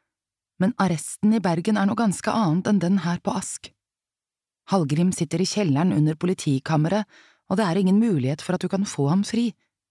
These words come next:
Forstår du hva jeg sier? Din plan er umulig." Hedvig sank sammen og bet seg hardt i leppen for ikke å gråte.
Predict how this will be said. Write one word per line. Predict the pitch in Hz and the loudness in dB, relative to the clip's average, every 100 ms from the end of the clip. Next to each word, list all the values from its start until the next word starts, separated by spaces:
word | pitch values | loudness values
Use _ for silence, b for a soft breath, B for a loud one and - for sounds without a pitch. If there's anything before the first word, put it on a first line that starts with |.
| _ _ _ - | _ _ _ -4
Forstår | 208 175 156 | -2 0 0
du | 175 | 0
hva | 190 | -2
jeg | 202 | -2
sier? | 226 233 - _ _ _ _ _ _ _ | 0 -2 -4 _ _ _ _ _ _ _
Din | 202 214 | 2 2
plan | 208 - 160 175 202 - - | 2 0 0 2 2 0 -2
er | 175 - | -2 2
umulig." | 220 202 190 277 - _ _ _ _ _ _ _ _ _ _ _ _ _ _ _ _ _ _ _ _ _ _ | 4 4 2 -2 -8 _ _ _ _ _ _ _ _ _ _ _ _ _ _ _ _ _ _ _ _ _ _
Hedvig | - 175 165 214 - | -2 0 2 0 -2
sank | - 175 143 | -2 0 0
sammen | - 156 139 160 185 180 b b b - | -2 0 2 2 2 -2 b b b -4
og | 135 | 0
bet | 143 143 - | 0 -2 -2
seg | 175 160 | -2 -2
hardt | 175 - 165 | -4 -4 -2
i | |
leppen | 170 - - 160 156 | -2 -4 -2 -2 0
for | 160 | -2
ikke | 156 147 | 0 0
å | |
gråte. | 147 151 123 - | 0 0 -2 -4